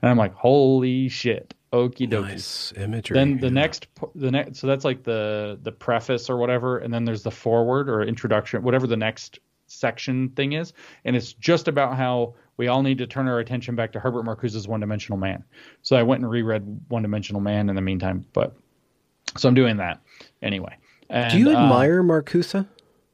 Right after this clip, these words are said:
Speaker 1: No.
Speaker 2: Do you loathe him?
Speaker 1: I mean, I find him a pretty difficult to like person. I mean, he's dead. It's kind of a waste of time to loathe somebody
Speaker 2: Well,
Speaker 1: who's
Speaker 2: yeah,
Speaker 1: dead.
Speaker 2: but I mean, do you admire him for being able to, uh,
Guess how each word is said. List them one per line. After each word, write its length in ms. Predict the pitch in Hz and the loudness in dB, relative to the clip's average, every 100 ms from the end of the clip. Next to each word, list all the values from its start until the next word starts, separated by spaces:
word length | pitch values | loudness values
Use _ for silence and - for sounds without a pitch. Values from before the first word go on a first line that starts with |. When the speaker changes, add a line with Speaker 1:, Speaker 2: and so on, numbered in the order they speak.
| _ _ _ _ | _ _ _ _
Speaker 1:
No. 340 | 113 123 113 107 _ _ _ _ _ _ _ _ _ _ _ _ _ | -2 0 0 -4 _ _ _ _ _ _ _ _ _ _ _ _ _
Speaker 2:
Do 80 | 131 | 2
you 100 | 131 | 4
loathe 440 | 113 104 123 156 | 4 4 4 2
him? 340 | 196 208 208 - _ _ _ _ _ _ - _ - | -2 -2 -4 -8 _ _ _ _ _ _ -20 _ -10
Speaker 1:
I 180 | - 139 | -2 2
mean, 400 | 147 135 135 - _ _ | 4 4 4 0 _ _
I 100 | 127 | -4
find 280 | 147 180 185 | -2 0 0
him 100 | 156 | -2
a 60 | 117 | -4
pretty 720 | - 127 113 107 107 - - - - _ _ _ _ _ _ - 123 | -4 -6 -4 -6 -8 -12 -18 -20 -20 _ _ _ _ _ _ -12 -4
difficult 500 | 123 120 - 107 - | -4 -4 -4 -4 -4
to 80 | 104 | -4
like 400 | 98 95 - - | -2 -4 -8 -12
person. 540 | 101 98 - 104 110 _ | -10 -8 -8 -8 -10 _
I 600 | _ _ _ _ _ - | _ _ _ _ _ 0
mean, 60 | 170 | 2
he's 100 | 123 | 2
dead. 340 | 107 120 113 | 2 2 2
It's 120 | 95 - | -2 -4
kind 140 | 127 | -2
of 60 | 110 | -2
a 60 | |
waste 240 | 101 104 101 | -2 -4 -6
of 60 | |
time 220 | - 101 98 | -10 -8 -6
to 60 | |
loathe 260 | 92 101 104 | -4 -4 -6
somebody 200 | - 190 | -4 -2
Speaker 2:
Well, 80 | - | 0
Speaker 1:
who's 100 | 180 | 4
Speaker 2:
yeah, 120 | 208 | 4
Speaker 1:
dead. 160 | 143 131 | 4 4
Speaker 2:
but 80 | 135 | 4
I 40 | |
mean, 160 | 147 123 | 4 4
do 100 | 143 | 4
you 120 | 139 | 4
admire 420 | 120 117 120 127 | 4 2 2 2
him 280 | 107 120 110 | 0 0 0
for 300 | - 117 101 | 0 0 0
being 280 | 107 107 104 | 0 0 2
able 220 | 98 101 | 0 -2
to, 420 | - 107 95 92 | -6 -4 -4 -4
uh, 180 | 92 87 | -6 -6